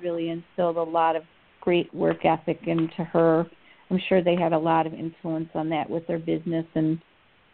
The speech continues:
and, and just being hardworking people. So, you know, kudos to them for that. But she just always appeared to me to be very thankful for her job, thankful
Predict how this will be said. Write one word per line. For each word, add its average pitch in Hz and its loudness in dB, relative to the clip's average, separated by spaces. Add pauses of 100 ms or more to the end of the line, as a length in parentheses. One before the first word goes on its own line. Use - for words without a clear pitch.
(160)
and, 220 4
and 185 -2 (120)
just 220 0 (320)
being 202 0
hardworking 190 0 (120)
people. 185 -8 (100)
So, 175 2
you 190 -4
know, 175 -4
kudos 202 -2 (120)
to 165 -10
them 170 -4
for 175 -10
that. 151 0 (840)
But 190 0 (120)
she 254 -4
just 262 -4 (120)
always 214 0
appeared 196 -4
to 202 -6
me 170 -4
to - -16
be 165 -4
very 185 0
thankful 170 0 (560)
for 202 4
her 220 -2
job, 170 -2 (560)
thankful 220 0